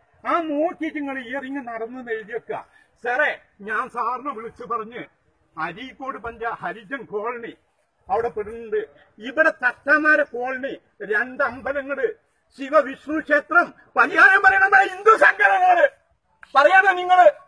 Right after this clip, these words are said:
ഈ പള്ളി, ഈ മദ്രസ, ആയിരങ്ങൾ പഠിക്കണത്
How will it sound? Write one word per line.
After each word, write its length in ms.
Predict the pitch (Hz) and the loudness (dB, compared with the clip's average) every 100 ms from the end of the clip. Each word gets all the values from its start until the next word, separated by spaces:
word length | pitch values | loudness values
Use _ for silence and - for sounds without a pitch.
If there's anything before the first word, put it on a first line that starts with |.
| _ _ _ _ - | _ _ _ _ -8
ഈ 260 | 269 330 | -2 0
പള്ളി, 640 | 339 349 330 339 320 269 320 | 2 4 2 0 -6 -4 -4
ഈ 80 | |
മദ്രസ, 500 | 349 320 320 320 302 294 - - - | 2 2 4 0 2 2 2 -4 -4
ആയിരങ്ങൾ 580 | 269 302 311 330 311 330 | 2 4 2 -2 -4 0
പഠിക്കണത് 520 | 294 294 277 285 277 | 2 2 -2 -4 -4